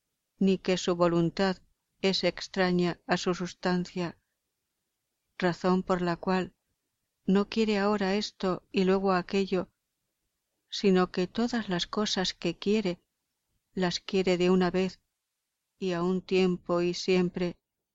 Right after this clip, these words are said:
no una vez y otra vez, ni ahora estas y luego aquellas. Ni quiere después lo que no quería antes,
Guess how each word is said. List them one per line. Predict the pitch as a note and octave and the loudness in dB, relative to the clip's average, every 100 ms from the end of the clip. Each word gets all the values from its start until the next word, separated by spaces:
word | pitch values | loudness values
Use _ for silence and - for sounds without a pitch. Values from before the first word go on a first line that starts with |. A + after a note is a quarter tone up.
| _ _ _ _ _ _ _ _ _ _ _ _ - | _ _ _ _ _ _ _ _ _ _ _ _ 0
no | F3+ F3+ F#3+ | 2 4 4
una | G3+ G3 | 4 2
vez | G3 G#3 G3 - _ | 0 -4 -6 -12 _
y | G#3 | 0
otra | G3+ G3 G3 F#3+ | 2 0 0 2
vez, | G3+ F#3+ - _ _ _ _ _ _ - | 0 -2 -10 _ _ _ _ _ _ -2
ni | G3+ F#3 | 0 2
ahora | F#3 G3 F#3+ G3 | 0 0 2 0
estas | - - G3 F#3+ - _ _ _ _ | -2 -4 -4 -4 -10 _ _ _ _
y | G3+ | 2
luego | F#3+ F#3+ F#3+ F#3+ | 4 2 2 0
aquellas. | F#3 G3+ F3+ F3+ F#3 - _ _ _ _ _ _ _ _ _ _ _ _ _ _ _ _ | 0 -2 -2 -2 -4 -10 _ _ _ _ _ _ _ _ _ _ _ _ _ _ _ _
Ni | G3+ G3 | -2 -2
quiere | - A#3+ B3+ | -2 -2 0
después | A#3 F3+ - G3 G3 F#3+ | 0 -4 -2 0 0 0
lo | - G3 | 2 0
que | - F#3 | 2 2
no | G3 | 2
quería | G3+ F#3 G3+ G3 F#3+ | 2 0 2 2 2
antes, | G#3 - F3 - | 0 0 -4 -4